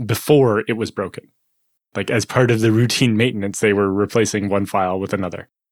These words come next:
and replaced the wrong one or something. <laughs> So yeah, lots of recriminations about the fact that, you know, this is a system that was supposed to be upgraded, but the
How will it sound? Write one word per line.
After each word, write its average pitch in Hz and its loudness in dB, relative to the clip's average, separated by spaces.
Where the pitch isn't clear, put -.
and 104 -2
replaced 104 0
the 104 0
wrong 104 2
one 98 -2
or 92 -6
something. - -4
<laughs> - -20
So - -2
yeah, 98 0
lots 113 2
of 110 2
recriminations 131 2
about 123 2
the 107 -6
fact 113 0
that, 107 2
you 120 -6
know, 110 2
this 135 2
is 175 2
a 147 4
system 180 2
that - 4
was 135 2
supposed 160 2
to 156 4
be 143 4
upgraded, 139 2
but 110 -2
the 110 0